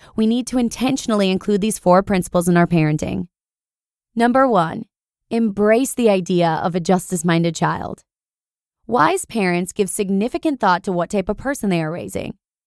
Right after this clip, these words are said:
They make their choices intentionally, and then they strategically steer their children down that road. In the same way,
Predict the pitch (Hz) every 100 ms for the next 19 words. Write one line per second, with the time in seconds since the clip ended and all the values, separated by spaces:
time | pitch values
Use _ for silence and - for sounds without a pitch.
0 | _ - 233 240 302 330 302 254 233 233
1 | 220 208 - 226 196 185 160 - - _
2 | _ _ - 208 208 202 - 202 190 -
3 | 294 349 339 320 - 214 202 208 202 180
4 | 185 170 165 160 - 170 151 - _ _
5 | _ _ _ _ - 233 247 311 359 277
6 | 185 170 170